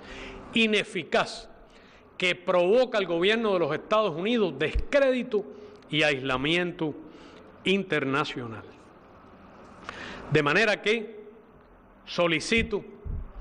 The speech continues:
la solidaridad de la comunidad internacional, de la comunidad de naciones, de la Asamblea General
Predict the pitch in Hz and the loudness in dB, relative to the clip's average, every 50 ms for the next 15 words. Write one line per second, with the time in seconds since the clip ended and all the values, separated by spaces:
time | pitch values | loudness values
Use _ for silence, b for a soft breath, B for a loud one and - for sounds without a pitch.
0 | B B B B B B - 139 147 151 147 143 135 120 - - 190 170 151 147 | B B B B B B 0 2 4 4 4 2 0 -2 0 0 2 2 2 2
1 | 143 135 135 131 139 156 190 220 208 - - - - - - - - - B B | 2 2 2 2 2 2 2 0 -2 -6 -18 -20 -20 -20 -20 -20 -20 -20 B B
2 | B B B B B - - 147 147 147 147 143 143 139 135 135 135 131 131 143 | B B B B B -10 -4 -2 0 0 0 0 -2 -4 -4 -4 -2 0 2 4
3 | 160 180 180 - - - - - - - - - - - - 156 160 156 - 147 | 4 2 2 -2 -6 -18 -20 -20 -20 -20 -20 -20 -20 -14 -8 -6 -4 -2 -2 -2
4 | 143 131 135 131 127 - - 139 127 139 160 185 196 208 196 - - - - - | -2 0 0 -2 -2 -2 -4 -2 0 2 2 2 2 0 -4 -8 -14 -18 -20 -20
5 | - B B B B B B B B 151 147 147 135 143 139 139 135 131 127 127 | -20 B B B B B B B B 2 2 2 2 0 -2 -2 -2 0 2 4
6 | 139 160 180 175 170 175 160 147 139 127 120 120 123 - - - 170 190 220 220 | 4 4 4 2 0 -2 -2 -2 -2 -2 -4 -6 -6 -4 -2 0 2 2 2 2
7 | 214 196 - - - B B B B B B B B 143 156 156 156 156 151 151 | 0 -2 -6 -8 -14 B B B B B B B B 0 2 2 4 4 2 2
8 | 147 - 175 147 131 131 151 185 214 220 190 170 175 160 151 151 170 190 196 196 | 0 -2 -6 -6 -4 0 2 4 4 4 2 0 -2 -4 0 2 2 2 4 2
9 | 180 147 120 123 | 0 -2 -4 -8